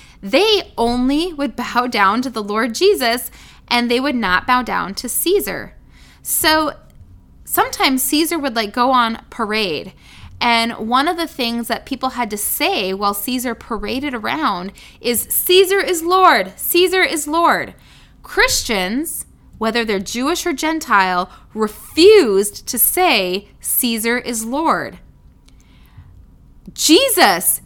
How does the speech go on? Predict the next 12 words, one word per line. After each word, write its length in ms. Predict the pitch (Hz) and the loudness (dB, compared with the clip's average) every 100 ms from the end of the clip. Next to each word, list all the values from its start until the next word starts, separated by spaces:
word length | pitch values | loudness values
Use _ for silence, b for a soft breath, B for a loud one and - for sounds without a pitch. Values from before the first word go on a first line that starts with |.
| - | -2
is 240 | 226 214 | 0 0
Lord." 540 | 208 196 175 139 95 - b | -4 -4 -2 -4 -8 -12 b
They 160 | 262 294 | 2 2
would 180 | 339 - | 2 -2
say, 380 | - 330 302 202 | 0 0 -2 -4
"Jesus 840 | - 233 466 440 320 208 202 - - | 2 4 4 2 2 0 -2 -8 -6
is 220 | 233 226 | -2 -2
Lord." 560 | 214 208 196 165 139 - B B B | -2 -2 -2 -2 -6 -10 B B B
And 280 | - 240 240 | -2 0 0
then 480 | 311 440 277 247 220 | 0 2 0 -2 -2
their 180 | 240 240 | -2 0
lives 680 | 233 269 302 320 320 - | 6 6 8 4 -2 -6